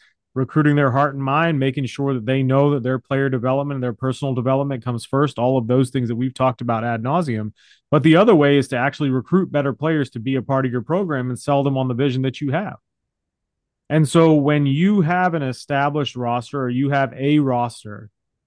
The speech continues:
and all of a sudden you inject some new talent in there, what's the initial reaction from your players?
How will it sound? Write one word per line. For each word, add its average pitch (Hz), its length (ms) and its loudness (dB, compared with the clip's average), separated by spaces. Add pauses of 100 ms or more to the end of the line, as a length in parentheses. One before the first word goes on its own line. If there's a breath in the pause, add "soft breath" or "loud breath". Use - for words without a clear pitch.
(120)
and 131 120 2
all 160 200 6
of 151 80 2
a 135 60 0
sudden 185 340 0
you 143 180 2
inject 143 440 0
some 135 200 -6
new 135 180 0
talent 165 420 0
in 123 120 -4
there, 110 340 -10 (480)
what's 165 260 2
the 180 160 6
initial 147 400 4
reaction 135 540 2
from 127 180 -6
your 123 100 -2
players? 135 500 -4